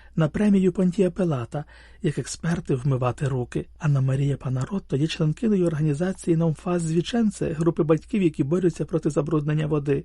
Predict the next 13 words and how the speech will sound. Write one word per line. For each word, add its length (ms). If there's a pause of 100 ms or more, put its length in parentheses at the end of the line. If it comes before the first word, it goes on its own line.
(140)
Вона 220
супроводжувала 840
Ванесу 420
Накате, 540 (200)
молоду 320
і 140
відважну 500
піклувальницю 720
про 160
спільний 500
дім 240
з 60
Уганди, 560